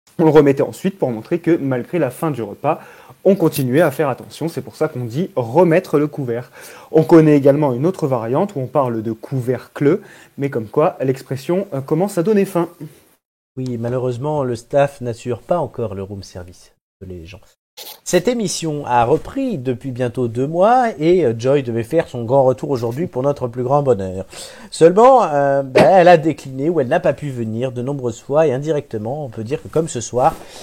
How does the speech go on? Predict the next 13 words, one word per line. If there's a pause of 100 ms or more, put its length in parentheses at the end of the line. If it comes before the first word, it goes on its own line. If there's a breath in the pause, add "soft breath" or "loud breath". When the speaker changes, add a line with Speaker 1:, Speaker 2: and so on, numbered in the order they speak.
(220 loud breath)
Speaker 2:
elle
m'a
posé
des
lapins. (760)
Euh,
j'ai
donc
dû
prendre
des
rustines,
Amélie,